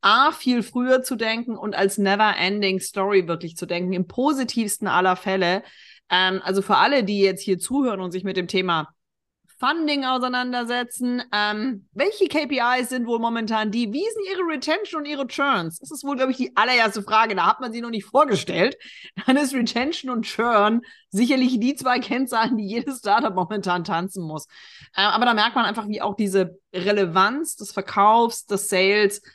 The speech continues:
ähm, und des Verkaufsprozesses einfach eine ganz andere Bedeutung, ähm, jetzt wieder bekommen hat.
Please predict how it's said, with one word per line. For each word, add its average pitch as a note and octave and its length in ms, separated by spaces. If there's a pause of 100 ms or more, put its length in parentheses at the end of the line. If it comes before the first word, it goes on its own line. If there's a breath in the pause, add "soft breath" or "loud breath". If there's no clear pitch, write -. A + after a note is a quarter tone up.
(280 soft breath)
ähm, F#3 220
und F#3+ 100
des F#3 80
Verkaufsprozesses G3 840
einfach F3 200
eine F3 100
ganz F#3 440
andere F#3 320
Bedeutung, D3+ 680
ähm, C#3+ 380
jetzt D#3+ 240
wieder D#3+ 120
bekommen C3 420
hat. A#2 140